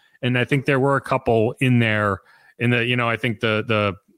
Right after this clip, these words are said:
not the Packers game, but the Bucs game. I don't think you really saw him get involved down the field. Um, against the Jags, I don't really think you saw him get involved down the field. And you just can't, like, even when teams are trying to take it away, you still gotta find ways to give him a chance.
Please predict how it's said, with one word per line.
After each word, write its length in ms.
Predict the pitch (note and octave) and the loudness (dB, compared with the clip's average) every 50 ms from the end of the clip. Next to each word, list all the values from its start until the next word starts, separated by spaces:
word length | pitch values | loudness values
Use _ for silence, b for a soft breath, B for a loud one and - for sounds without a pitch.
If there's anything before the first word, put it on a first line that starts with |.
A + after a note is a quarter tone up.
| _ _ - | _ _ -6
not 180 | C#3 B2+ A#2+ | -4 -2 -2
the 80 | - A#2+ | -2 -4
Packers 440 | - - A#2 A#2 A2 - A#2 G2+ F#2+ | -2 -2 -4 -4 -4 -4 -6 -4 -2
game, 340 | G#2 A2 G#2 G#2 G#2 G2+ F#2+ | -2 -2 0 0 -2 -2 -2
but 240 | G#2 G#2 G#2 - | -2 -2 -2 -2
the 80 | B2 A#2 | -4 -4
Bucs 340 | G#2 - C3+ B2+ - - - | -2 -2 -2 -2 -4 -6 -6
game. 260 | - A#2+ A2+ G#2 G#2 | -4 -2 -2 -2 -2
I 60 | G#2+ | -2
don't 160 | A2 A2+ A2 | -2 -2 -2
think 160 | - A#2 G#2 - | -4 -6 -4 -2
you 80 | A2+ | 0
really 220 | G#2+ A2+ A2+ A2 G#2 | 2 2 2 2 2
saw 300 | - - C3+ A2+ A2 A2 | 0 0 0 0 2 2
him 180 | G#2+ A2 G#2+ | 0 0 0
get 120 | G2 A2 G#2+ | 0 0 0
involved 440 | G#2+ G#2+ G2 G#2 G#2+ G#2 G2+ G#2+ | 0 0 0 0 0 -2 -2 -2
down 240 | G#2 G2+ G#2 G2+ G2+ | -2 -2 -2 -2 -4
the 40 | G2 | -6
field. 520 | - _ - G#2+ G#2 G2+ G2+ G2 F#2+ - B B B B B B B B B - | -6 _ -2 0 0 0 0 -2 -4 -6 B B B B B B B B B -6
Um, 540 | A#2+ A#2 A#2 G#2+ G#2 G2+ G2+ G2+ G2+ G#2 G#2+ | -4 -2 -2 0 -2 -2 -2 -2 -2 -2 -2
against 320 | A2+ G#2+ A#2 C3 A#2+ - - | -4 -2 -2 -2 -2 -2 -2
the 80 | A#2+ | -2
Jags, 480 | G2+ G2+ B2 A#2+ B2+ B2 A#2 A#2 G#2 A2+ | 0 0 0 0 0 -2 -4 -4 -2 -2
I 40 | G#2 | -2
don't 140 | G#2+ A2 | -2 0
really 180 | A2 G#2+ G#2+ G2+ | 0 0 0 0
think 160 | - G#2+ G2 | -2 -2 -2
you 80 | G#2+ G2 | -2 -2
saw 200 | - - A2 G2+ | 0 0 0 0
him 160 | G2+ G#2 G#2 | 2 0 0
get 140 | G#2+ A2 G#2 | 0 0 0
involved 360 | G#2 G2+ G#2 A2 G#2 G2 F#2+ | -2 -2 0 -2 -2 -2 -2
down 200 | G#2+ G2+ G2+ G2+ | -2 -2 -2 -4
the 60 | G2 | -6
field. 360 | - - A2+ G#2+ G2+ G2 G2 | -4 -2 -2 0 0 0 0
And 100 | B2+ C3 - B B B B | 0 0 -2 B B B B
you 60 | D4+ | -2
just 180 | C4 D4+ A#3 - | 0 0 0 0
can't, 260 | - F#3+ C#3+ C3 C3+ | 0 -2 -2 -2 -2
like, 240 | D3+ D#3 D#3 - - b b b b b b - | -2 -2 -2 -4 -10 b b b b b b 0
even 280 | - B3 B3+ B3 G3 D#3+ | 2 2 4 4 4 4
when 240 | D#3 D#3+ D#3+ D3+ C#3 | 4 2 2 0 0
teams 300 | - - C#3 B2+ A#2 A#2+ | 0 0 0 2 2 2
are 80 | A#2 | 0
trying 180 | G#2+ - B2+ A2+ | 0 0 -2 -2
to 60 | G#2 | -2
take 240 | - - A#2+ G#2+ - | -2 -2 -2 -2 -2
it 60 | G2 | -2
away, 160 | F#2+ G2+ F#2+ | 0 0 0
you 80 | G2 G2+ | 0 0
still 200 | - - F3+ C3+ | 0 0 0 0
gotta 180 | A2 G#2+ F#2+ | 0 -2 -4
find 260 | - - G#2 F#2+ F#2+ F#2 | -4 -4 -2 -2 0 0
ways 180 | F#2 F#2 F2+ | 0 -2 -2
to 60 | F2 | -2
give 140 | F#2+ F#2+ F2 | -4 -4 -4
him 60 | E2+ | -4
a 40 | E2 | -6
chance. 480 | - - - F#2 F#2 - - - - | -10 -8 -8 -8 -8 -10 -12 -16 -16